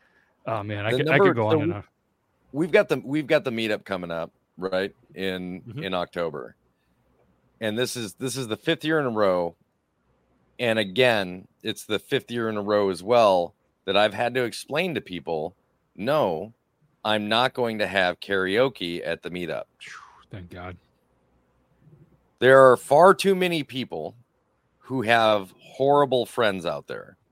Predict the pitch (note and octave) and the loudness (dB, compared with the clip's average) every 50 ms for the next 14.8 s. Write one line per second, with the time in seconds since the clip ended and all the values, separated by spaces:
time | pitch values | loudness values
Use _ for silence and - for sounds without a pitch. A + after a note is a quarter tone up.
0 | _ _ _ _ _ _ _ _ _ _ _ _ _ _ _ _ _ _ _ _ | _ _ _ _ _ _ _ _ _ _ _ _ _ _ _ _ _ _ _ _
1 | _ _ _ - _ _ _ _ _ _ _ _ - A2 G#2+ G#2 G2+ F#2+ - _ | _ _ _ -20 _ _ _ _ _ _ _ _ 0 2 4 4 4 2 -2 _
2 | _ _ _ _ _ _ _ _ _ _ _ _ _ _ _ _ _ _ _ - | _ _ _ _ _ _ _ _ _ _ _ _ _ _ _ _ _ _ _ -2
3 | F2 A2+ A2+ A2 A2 G#2+ G#2 G2+ G2 - _ _ _ _ _ - G2 A2 B2+ C3+ | 0 2 4 4 4 2 2 0 0 -4 _ _ _ _ _ -8 -4 -2 -2 -2
4 | C3 - C#3 B2+ A2 - - B2 B2 A2+ A2 G2 G2 F2+ E2 C#2+ - - F#2+ D#2+ | -2 -6 -8 -10 -10 -8 -6 -4 -4 -4 -2 -2 -4 -4 -6 -6 -10 -8 -8 -8
5 | D2 C#2+ C#2+ - - - - A2+ B2+ C3 C#3+ C#3 A#2+ A2 A#2 A2+ A2+ F#2 - G#2+ | -8 -10 -14 -20 -14 -6 -2 -2 0 0 0 -2 -2 -4 -8 -8 -10 -6 -4 -4
6 | G2+ F#2 F2 - F2 D#2+ D#2 D2+ - D2+ D2+ - - _ _ _ _ _ - F2+ | -4 -4 -4 -4 -4 -4 -4 -4 -6 -10 -10 -10 -14 _ _ _ _ _ 0 2
7 | A#2+ C#3 D#3 E3 D#3 E3+ E3+ E3+ E3 D3+ - - D#3 D3+ C#3 B2 A2 G2+ F#2+ G#2+ | 4 4 4 2 0 0 0 2 2 0 0 2 2 4 4 4 2 0 2 2
8 | G#2 G2 - - C3 A#2 A2+ G#2 F#2 A2+ A2 A2+ A2 G#2+ G2 - _ _ _ _ | 2 2 0 -4 -4 -4 -4 -4 -4 -4 -4 -2 -2 -4 -4 -8 _ _ _ _
9 | _ _ _ _ _ _ - A#2+ C3 B2+ A#2+ A#2 - C3 C3+ C3 C3+ C3+ B2 F#2+ | _ _ _ _ _ _ -2 2 2 2 2 2 -2 -4 -4 -4 -4 -4 -6 -4
10 | G#2+ A#2+ A#2 G#2+ - - C3+ C3+ C3+ B2+ - C#3 C3+ C3 B2 B2 A2 B2 B2+ B2 | -4 -2 -2 -2 -2 -2 -2 -2 -2 -4 -8 -8 -8 -8 -8 -8 -6 -4 -4 -2
11 | A#2+ A#2 G2+ F#2 - - A2 A#2 A#2 A2+ G#2 - - A#2+ C3 D#3 C#3 C#3+ D#3+ D#3 | -2 -4 -4 -6 -6 -2 2 2 2 2 0 -2 -2 0 0 0 0 0 -2 -4
12 | C#3 A#2 - - C#3+ C3+ - - B2+ A#2+ A2+ A2+ A2+ - - - G#2 F2+ F2 E2+ | -4 -6 -6 -6 -6 -6 -4 -2 -2 0 2 2 0 -2 -2 -4 -4 -4 -4 -6
13 | - - - C3 C3+ C3 A2 A2 A#2+ A#2+ A2+ G2+ - - F2 D#2 D#2 - - - | -4 -2 0 0 0 -2 -4 -2 0 0 0 0 -2 -2 -4 -4 -6 -6 -4 -4
14 | A#2+ B2 B2 A#2 G2 - C3 B2 A#2+ A#2 F#2+ A2+ A2+ G#2+ F2+ | -2 -2 -4 -6 -4 0 0 0 0 0 0 2 2 2 0